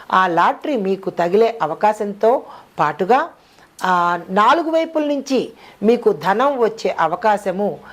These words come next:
గోచరిస్తోంది. శని భగవానుడు ఈ రాశుల వారికి మేషం నుంచి మీనరాశుల వరకు, అంటే పన్నెండు మందికి కూడా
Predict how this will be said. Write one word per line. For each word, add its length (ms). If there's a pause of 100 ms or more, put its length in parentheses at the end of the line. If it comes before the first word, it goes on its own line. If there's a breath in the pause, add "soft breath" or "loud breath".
(220 loud breath)
గోచరిస్తోంది. 840 (360 loud breath)
శని 180
భగవానుడు 800 (340 loud breath)
ఈ 300
రాశుల 420
వారికి 520 (340 loud breath)
మేషం 440
నుంచి 460 (340 loud breath)
మీనరాశుల 760
వరకు, 460
అంటే 200
పన్నెండు 720
మందికి 560
కూడా 640